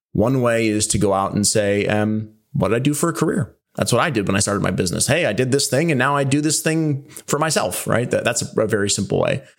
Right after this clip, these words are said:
Another way is to go out and say, "What are some things that I'm obsessed with that I, I can't stop learning about, that I just wanna learn so much about every single day?" And teach people what you're learning.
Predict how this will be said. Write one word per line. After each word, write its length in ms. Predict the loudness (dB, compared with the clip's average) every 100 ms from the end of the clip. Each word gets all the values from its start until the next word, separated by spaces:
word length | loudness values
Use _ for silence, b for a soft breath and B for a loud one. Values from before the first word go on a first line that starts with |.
| B
Another 320 | -2 0 0
way 300 | 2 2 0
is 280 | 0 0 0
to 100 | 0
go 200 | 2 2
out 220 | 2 0 0
and 140 | 0
say, 240 | 2 2
"What 180 | 2 0
are 80 | 0
some 180 | 0 0
things 280 | 2 2 2
that 100 | 2
I'm 80 |
obsessed 400 | 0 0 -2 0
with 340 | -2 -2 -6 -2
that 120 | 0
I, 260 | 2 0 -2
I 80 | -4
can't 280 | 0 0 0
stop 460 | -2 -2 -4 -4
learning 280 | -2 0 0
about, 340 | 0 -4 -4 -2
that 80 |
I 60 | 0
just 200 | 0 0
wanna 160 | 0 2
learn 440 | 2 0 0 0
so 280 | 0 0 0
much 220 | 0 2
about 200 | 0 0
every 200 | 0 0
single 260 | 0 0 0
day?" 220 | 0 0
And 180 | -4 B B -8
teach 220 | -4 0
people 180 | 0 2
what 140 | 0
you're 100 | 0
learning. 320 | 0 0 -2